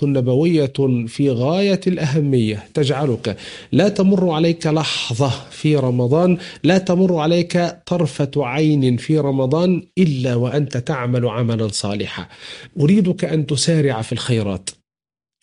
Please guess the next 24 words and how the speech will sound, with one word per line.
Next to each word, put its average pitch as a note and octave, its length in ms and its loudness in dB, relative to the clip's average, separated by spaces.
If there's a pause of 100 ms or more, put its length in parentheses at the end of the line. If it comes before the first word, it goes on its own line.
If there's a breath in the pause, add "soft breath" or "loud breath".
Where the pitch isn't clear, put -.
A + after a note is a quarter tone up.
الله D3+ 320 2
سبحانه C3 560 0
وتعالى A#2 460 -2
في A2+ 140 -4
سورة B2+ 360 -2
المؤمنون B2+ 640 2 (300 loud breath)
يصف E3 520 2 (520 loud breath)
الأعمال C#3+ 720 0
الصالحة C3 580 -2
التي D3 260 -2
تذهب C3 420 0
بك B2 300 -2
إلى B2 200 2
الجنة. F#2+ 420 -4 (140)
قال A#2 220 -2
الله: B2+ 320 0 (160)
"قد B2 180 -2
أفلح B2+ 380 -6
المؤمنون C3 640 2 (320 loud breath)
الذين C#3+ 480 2
هم C3 180 0
في B2+ 180 -2
صلاتهم A#2 640 -2
خاشعون، B2 720 0